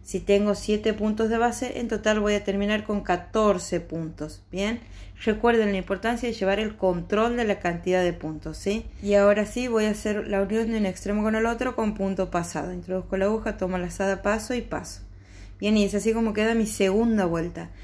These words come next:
Lo que voy a hacer ahora es cambio de color. Como estoy haciendo una prenda que va a estar colgada y demás, siempre resguardo la terminación. Dos cadenas al aire, antes de rematar, ajusto y así es el cierre. Esto después lo perdemos dentro del tramado, ¿bien?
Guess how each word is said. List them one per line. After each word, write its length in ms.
Lo 120
que 60
voy 120
a 40
hacer 200
ahora 160
es 80
cambio 260
de 120
color. 460
Como 180
estoy 200
haciendo 280
una 200
prenda 300
que 60
va 80
a 20
estar 260
colgada 440
y 40
demás, 380
siempre 800
resguardo 800
la 300
terminación. 680
Dos 180
cadenas 440
al 80
aire, 380
antes 300
de 80
rematar, 580
ajusto 580
y 140
así 240
es 140
el 100
cierre. 400
Esto 240
después 320
lo 160
perdemos 420
dentro 460
del 180
tramado, 460
¿bien? 320